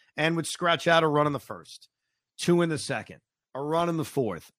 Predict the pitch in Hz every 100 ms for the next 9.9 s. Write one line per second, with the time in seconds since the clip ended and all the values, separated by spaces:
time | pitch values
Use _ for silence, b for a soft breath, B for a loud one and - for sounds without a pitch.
0 | - 139 175 262 330 233 190 170 196 -
1 | 160 - 151 147 139 127 135 117 131 123
2 | 110 - 113 - - 78 120 - - 208
3 | - - _ _ _ _ 160 - 165 110
4 | b b b 208 269 247 202 156 143 165
5 | 165 147 - 143 143 143 135 135 143 123
6 | 131 127 139 - 147 - _ _ _ _
7 | _ _ _ _ - - _ - 156 147
8 | 226 190 190 - - 180 156 - 147 139
9 | 131 143 117 - 117 107 104 90